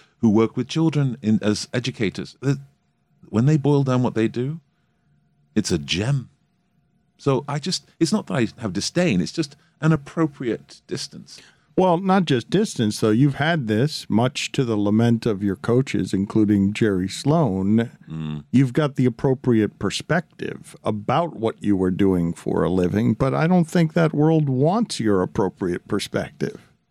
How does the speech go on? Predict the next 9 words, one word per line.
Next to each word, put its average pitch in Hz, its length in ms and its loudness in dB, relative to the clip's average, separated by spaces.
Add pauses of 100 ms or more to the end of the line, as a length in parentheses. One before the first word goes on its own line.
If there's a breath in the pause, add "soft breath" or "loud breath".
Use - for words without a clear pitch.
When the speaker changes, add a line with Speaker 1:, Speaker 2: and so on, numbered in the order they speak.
(320)
Speaker 1:
It 127 180 -6
may 190 240 2
not, 131 580 0 (760)
but 139 100 0
it, 139 160 -2
it, 143 140 0 (560)
it 143 180 0
doesn't, 143 480 -2 (300)
yes. - 400 -12